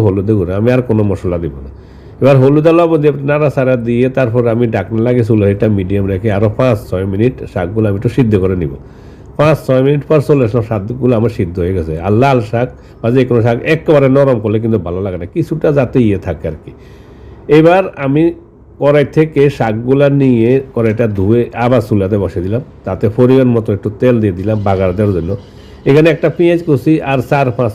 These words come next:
কোষ রসুন কুচি নিয়ে নিলাম। পেঁয়াজ আর রসুনগুলা হালকা একটু বাদামি কালার করে নিয়ে নিব। প্রায় তিন মিনিটের মতো একটু ফ্রাই করে পেঁয়াজ আর রসুনগুলো একটু বাদামি কালার করে নিয়ে নিলাম। পেঁয়াজ রসুন বাদামি কালার হওয়ার পরে দিয়ে দিব লাল শাক। লাল শাকগুলো দেখেন কমে কতটা হয়েছে। আমার কতগুলো শাক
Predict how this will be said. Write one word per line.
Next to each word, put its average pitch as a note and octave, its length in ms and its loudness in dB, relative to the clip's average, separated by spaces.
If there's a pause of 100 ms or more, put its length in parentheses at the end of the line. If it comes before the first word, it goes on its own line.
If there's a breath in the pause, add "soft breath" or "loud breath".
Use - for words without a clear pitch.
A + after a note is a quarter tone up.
(100)
কোষ A2+ 160 -2 (120)
রসুন A2 380 0
কুচি G2+ 260 -4
নিয়ে F#2 160 -2
নিলাম। D2 260 -6
পেঁয়াজ C#3 240 4
আর C#3 180 4
রসুনগুলা B2+ 460 0 (440 loud breath)
হালকা C3+ 240 2
একটু E3 400 2
বাদামি D3 360 2
কালার A2+ 160 0
করে F2 200 -6
নিয়ে G2+ 180 -4
নিব। D#2+ 120 -6 (360 soft breath)
প্রায় B2 240 0
তিন E3 240 4
মিনিটের C3+ 220 2
মতো C#3+ 200 0
একটু C3+ 180 0 (100)
ফ্রাই A2 220 -2
করে G#2+ 220 0 (200)
পেঁয়াজ B2+ 260 4
আর G#2+ 140 2
রসুনগুলো G#2+ 300 0
একটু A2+ 160 -4 (140)
বাদামি G#2 380 -2
কালার G2 200 -4
করে F#2+ 220 -6
নিয়ে G2+ 180 0
নিলাম। C2+ 160 -8 (440 loud breath)
পেঁয়াজ C3+ 220 4 (100)
রসুন B2 200 0
বাদামি C#3 300 2
কালার B2 160 2
হওয়ার A2 240 0
পরে A#2+ 260 0
দিয়ে A2+ 220 2
দিব F#2+ 160 -4 (200)
লাল G#2 260 -2
শাক। - 200 -14 (460 loud breath)
লাল B2 160 2
শাকগুলো C#3 300 2
দেখেন C3+ 240 2
কমে C#3 420 2
কতটা G#2+ 280 -4
হয়েছে। F#2 240 -4
আমার B2 140 0
কতগুলো C#3 420 2
শাক A#2 220 -2